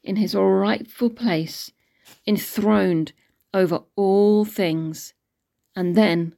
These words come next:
all people. Every one of us will be gathered before him. Presidents, prime ministers,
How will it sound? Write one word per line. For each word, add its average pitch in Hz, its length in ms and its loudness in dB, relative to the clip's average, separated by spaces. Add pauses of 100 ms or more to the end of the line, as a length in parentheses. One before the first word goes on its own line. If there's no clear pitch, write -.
(240)
all 165 480 -2 (120)
people. 202 600 -6 (1160)
Every 247 540 2
one 220 180 2
of 151 140 -6
us 165 420 -10 (280)
will 175 120 -8
be 190 120 0
gathered 202 540 -2
before 185 440 -2
him. 151 320 -6 (1000)
Presidents, 202 760 0
prime 165 420 -6
ministers, 208 640 -2